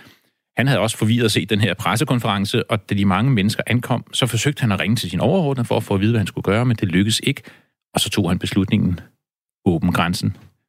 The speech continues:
åbn porten, ned med muren, og indbyggerne i Berlin strømmede gennem den mur, der brutalt havde delt byen i under tyve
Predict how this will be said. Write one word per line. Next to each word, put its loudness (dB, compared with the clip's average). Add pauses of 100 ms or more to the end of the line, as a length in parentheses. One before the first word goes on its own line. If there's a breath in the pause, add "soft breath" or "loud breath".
(260)
åbn 2
porten, 0 (600)
ned 4
med 2
muren, 4 (380 loud breath)
og 0
indbyggerne 0
i -12
Berlin 0 (180)
strømmede 0
gennem -2
den 2
mur, 2
der -2
brutalt -2
havde 2
delt -4 (560 loud breath)
byen 2
i 4
under 2
tyve -2